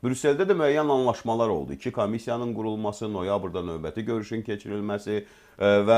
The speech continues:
bu görüşdən sonra imzalanacaq hansısa bir sənəd olacaqsa, dörd onda altı milyard avroluq, e, böyük bir paketin regiona açıqlanması, iki onda dörd milyard Ermənistana, iki onda iki milyard Azərbaycana. Yəni bunlar bu sürəc idi də.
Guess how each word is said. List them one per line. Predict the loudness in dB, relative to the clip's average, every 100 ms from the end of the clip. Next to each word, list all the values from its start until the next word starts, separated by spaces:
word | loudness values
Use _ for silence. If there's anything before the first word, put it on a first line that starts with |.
| 6
bu | 2
görüşdən | 2 0 0 -2 -2
sonra | 0 0 0
imzalanacaq | 0 -2 0 -2 -2 -2
hansısa | -2 -4 -4 -4
bir | -4
sənəd | -4 -2 0
olacaqsa, | 0 0 -2 -2 -4 -4 -10 _ 0
dörd | 2 2
onda | 2 2 4
altı | 2 2 -2
milyard | 0 0 0 2
avroluq, | 0 2 0 -2 -4 -6
e, | -4 -4 -2
böyük | -2 -2
bir | -4
paketin | -8 -8 -6 -4 -4 -2
regiona | -4 -4 -2 -2
açıqlanması, | -4 -4 -2 -2 -4 -4 -8
iki | -6
onda | -8 -6 -6
dörd | -6 -6
milyard | -8 -8 -6
Ermənistana, | -6 -8 -10 -10 -8 -6 -4 -4 -6 _
iki | -10 -6
onda | -4 -4
iki | -4 -6
milyard | -6 -4 -4
Azərbaycana. | -4 -4 -4 -4 -6 -6 -4 -4 -6 -12 _
Yəni | -2 -2 0
bunlar | 4 8 8 6
bu |
sürəc | 0 2 8 8 8
idi | 0 -4
də. | -4 -4